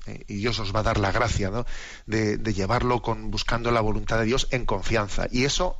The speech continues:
va a salir bien. Vaya que sí va a salir bien, ¿sabes? ¿Eh? Bueno,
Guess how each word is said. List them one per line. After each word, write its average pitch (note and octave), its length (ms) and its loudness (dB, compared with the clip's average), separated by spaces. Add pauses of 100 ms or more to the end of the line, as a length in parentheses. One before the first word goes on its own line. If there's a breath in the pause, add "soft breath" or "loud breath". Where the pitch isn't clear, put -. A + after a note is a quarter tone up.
va A2+ 180 0
a - 20 0
salir A#2 440 0
bien. G2 380 0 (340 loud breath)
Vaya A2+ 360 2
que - 100 4
sí - 160 -2
va G2+ 120 0
a - 20 0
salir G2 340 0
bien, G#2 300 0
¿sabes? - 400 -2 (120)
¿Eh? E3 80 -8 (1120 loud breath)
Bueno, - 240 0